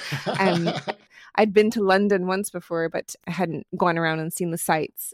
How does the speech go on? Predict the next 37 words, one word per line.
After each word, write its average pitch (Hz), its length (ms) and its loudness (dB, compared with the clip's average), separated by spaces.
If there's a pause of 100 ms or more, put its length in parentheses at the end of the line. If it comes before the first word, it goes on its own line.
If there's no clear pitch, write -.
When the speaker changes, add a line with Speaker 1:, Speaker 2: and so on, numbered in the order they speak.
Speaker 1:
as 170 180 -4
I 165 120 2
did 165 340 0
in 170 140 -4
two 175 180 -2
thousand 175 300 -2
five. 170 280 -2
So 170 120 0
it 143 60 2
was 180 140 2
a 175 60 2
really 180 320 4
lovely 170 300 2
trip - 240 -8
as 196 120 0
well 208 280 -2 (360)
with 196 160 0
my 180 120 0
mum, 190 320 0
and 180 160 -4
she, 180 240 0
she 170 200 -8
came 165 240 -10
with 170 160 -8
me. 175 220 -6 (260)
And 185 100 0
I 180 120 4
just 208 420 2
was, - 440 -2
was 190 160 -2
thinking, 180 360 -4
"That's, 202 320 -6
that's 196 280 -8
okay." 214 420 0
And, 180 220 0
and 233 200 8
then 247 400 6